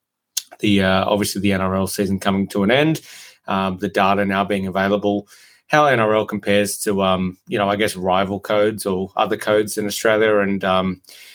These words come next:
and how the Super League is, is, uh, contrasting that, um, at the same time. So the gap between the end of the N R L season and the start of the international season seems like the perfect time to, um,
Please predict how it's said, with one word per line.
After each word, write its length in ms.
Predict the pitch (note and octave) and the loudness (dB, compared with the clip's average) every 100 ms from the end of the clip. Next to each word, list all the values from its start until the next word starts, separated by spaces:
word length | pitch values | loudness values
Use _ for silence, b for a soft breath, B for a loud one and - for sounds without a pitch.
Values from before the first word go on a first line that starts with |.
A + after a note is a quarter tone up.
| B B - | B B -10
and 140 | F#2+ | -2
how 140 | G2 F#2+ | 0 0
the 80 | |
Super 260 | F#2+ A2 G2 | 0 -2 0
League 220 | F#2+ F#2+ | 0 2
is, 320 | G2 F#2 - - | 0 0 -4 -8
is, 160 | G#2 F#2+ | -8 -2
uh, 240 | F#2 F2+ | 0 0
contrasting 720 | F#2 - G2 G2 F2+ - F#2+ | 0 0 0 2 0 0 -2
that, 340 | F2+ F2 - - | 0 -2 -4 -6
um, 380 | F#2 F2+ F2 F#2 | -2 0 2 0
at 160 | - F#2+ | -4 -6
the 40 | |
same 280 | - F#2+ F2+ | -4 -4 -4
time. 360 | - G2 F2+ F2+ | -6 -6 -6 -8
So 320 | - F#2 F#2+ | -6 -2 -2
the 120 | G2+ | 0
gap 180 | C3+ D3 | 0 0
between 340 | - C#3+ B2+ | 0 2 2
the 320 | A#2+ A#2+ A#2 - B B B B | 4 2 2 -4 B B B B
end 160 | - D#3+ | 0 2
of 60 | |
the 80 | C3+ | 4
N 80 | C3 | 4
R 160 | A#2+ A#2 | 6 4
L 100 | A2+ | 2
season 400 | - B2 A2+ A2+ | 2 2 2 -2
and 100 | G#2+ | -2
the 40 | |
start 260 | - B2 A2+ | -2 0 0
of 60 | |
the 80 | G#2 | -2
international 520 | G#2+ G#2 G#2 G#2 A2 | -4 -2 -2 -2 -4
season 360 | G2+ A2+ A2 G#2 | -2 -2 -2 -4
seems 320 | - G#2 G2 | -4 -4 -2
like 160 | G2+ - | -4 -2
the 220 | G#2 G2+ | -2 -4
perfect 640 | _ A2 G#2 - G#2 - b b b - | _ -4 -4 -4 -6 -8 b b b -12
time 440 | - G#2 G2+ G2+ | -2 2 2 0
to, 240 | G2 G#2 G2 | -2 -2 0
um, 360 | F#2+ F#2 F#2 | 0 -2 -6